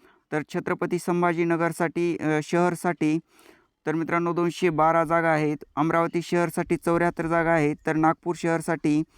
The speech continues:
तीनशे मित्रांनो सत्तेचाळीस जागा आहेत. तर लोहमार्ग मुंबई जो आहे मित्रांनो त्याच्यासाठी एक्कावन्न जागा आहेत. तर ठाणे ग्रामीणसाठी एक्क्याऐंशी जागा आहेत. रायगड,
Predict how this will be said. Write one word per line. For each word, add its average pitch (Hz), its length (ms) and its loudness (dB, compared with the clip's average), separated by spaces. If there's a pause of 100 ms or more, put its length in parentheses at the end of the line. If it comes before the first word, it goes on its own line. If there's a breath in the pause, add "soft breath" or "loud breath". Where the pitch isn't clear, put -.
(420 soft breath)
तीनशे 165 280 2
मित्रांनो 170 440 -2
सत्तेचाळीस 175 680 -2
जागा 165 220 2
आहेत. 151 260 0 (2500)
तर 170 140 0
लोहमार्ग 180 580 2
मुंबई 180 520 2
जो 180 120 4
आहे 175 220 2
मित्रांनो 160 400 -2
त्याच्यासाठी 170 680 -2
एक्कावन्न 170 380 -4
जागा 151 180 0
आहेत. 156 220 0 (640 soft breath)
तर 151 80 -4
ठाणे 175 340 0
ग्रामीणसाठी 175 600 0
एक्क्याऐंशी 170 460 -4
जागा 165 240 0
आहेत. 165 220 0 (260)
रायगड, 165 500 2